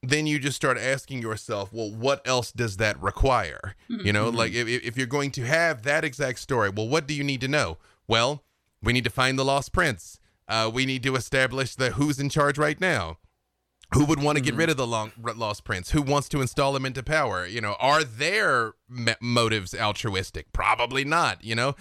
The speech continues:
Speaker 1: And it builds out from there out of a web of necessity.
Speaker 2: Mm-hmm.
Speaker 3: Yeah.
Speaker 1: Um, but I can tell you something I'm going through right now is I'm working on a, uh, a, a television pitch for a police drama. And when they were like, "We wanna do this,"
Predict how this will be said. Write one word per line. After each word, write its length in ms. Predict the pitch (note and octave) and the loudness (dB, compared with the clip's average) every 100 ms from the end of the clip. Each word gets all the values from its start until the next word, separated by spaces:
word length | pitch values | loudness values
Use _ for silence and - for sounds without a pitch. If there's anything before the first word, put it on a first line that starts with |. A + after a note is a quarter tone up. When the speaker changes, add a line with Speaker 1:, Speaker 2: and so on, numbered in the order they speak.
| - - - | -14 -14 -4
Speaker 1:
And 180 | B2+ A#2+ | -4 -4
it 260 | C3 A#2 G#2 | -8 -8 -2
builds 340 | C#3+ C#3 A#2 - | -2 -2 -6 -4
out 240 | C3 - | -4 -4
from 260 | - G#2 G2 | -10 -10 -4
there 300 | A#2+ A#2+ G#2+ | -2 0 0
out 140 | A2 | 0
of 100 | A2+ G2+ | -2 -4
a 80 | |
web 280 | F#2 A2+ A2 | -4 -2 -2
of 140 | G#2+ E2+ | -6 -10
necessity. 640 | F2 - G#2+ - D#3 F3+ _ - | -10 -6 -6 -4 -6 -8 _ -8
Speaker 2:
Mm-hmm. 180 | A#3 F#3+ | -6 -6
Speaker 3:
Yeah. 160 | F2+ D#2 | -10 -4
Speaker 1:
Um, 400 | A2+ G#2+ F#2+ F2+ _ _ - - | 0 0 -2 -8 _ _ -18 -2
but 120 | C#3 | 2
I 80 | E3+ | 2
can 100 | F#3+ | 0
tell 120 | E3 | -2
you 100 | C#3+ | -2
something 260 | - C#3 B2 | -2 -4 -2
I'm 140 | A#2+ | -4
going 240 | A#2 A#2 A#2 | -2 -2 0
through 140 | A#2 | 0
right 260 | G#2 G#2 G2+ | 2 2 2
now 240 | C#3 A2+ | 2 2
is 120 | F#2 | 0
I'm 140 | A2+ A2 | -2 2
working 340 | A#2 A#2+ A2+ | 0 0 -2
on 220 | G#2 G#2 G2 | 0 0 0
a, 180 | F#2+ | 0
uh, 200 | F2+ E2+ - | 0 -2 -2
a, 500 | F#2+ F#2 E2 - F2 | 0 0 -2 -2 -4
a 40 | |
television 480 | E2+ F#3 F3+ A2+ G2+ | 0 2 2 -2 -6
pitch 300 | G2+ E2+ - | -4 -6 -6
for 140 | - G#2+ | -2 -2
a 60 | |
police 260 | G2 D3 E3+ | 0 -2 -2
drama. 360 | - F#2 - - _ - - _ _ - C3+ | -2 -4 -4 -12 _ -20 -20 _ _ -4 2
And 440 | A#2+ A2+ G#2 G#2 - | 2 2 -2 -4 -6
when 540 | B2+ B2 A#2 A2 G#2+ D2+ | -2 0 0 -2 -4 -6
they 200 | A2 B2+ | -4 -2
were 160 | B2+ A#2+ | 0 2
like, 420 | A2 G#2 F#2+ - - | 2 0 -2 -12 -10
"We 220 | A2 C3 | -2 0
wanna 360 | B2 B2 B2 G#2+ | 2 2 2 2
do 240 | G2 A2 | 2 0
this," 580 | F#2+ C#3+ C3+ G2 - - | 2 2 2 0 -8 -16